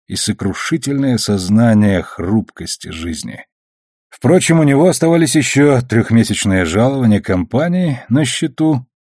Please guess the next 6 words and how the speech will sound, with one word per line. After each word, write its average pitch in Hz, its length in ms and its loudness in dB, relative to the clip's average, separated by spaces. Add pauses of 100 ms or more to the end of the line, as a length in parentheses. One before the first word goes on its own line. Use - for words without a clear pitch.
(260)
много 107 360 4
свободного 95 640 0
времени 123 720 2
и 107 80 -2
недурной 90 640 -2
кофе. - 560 -10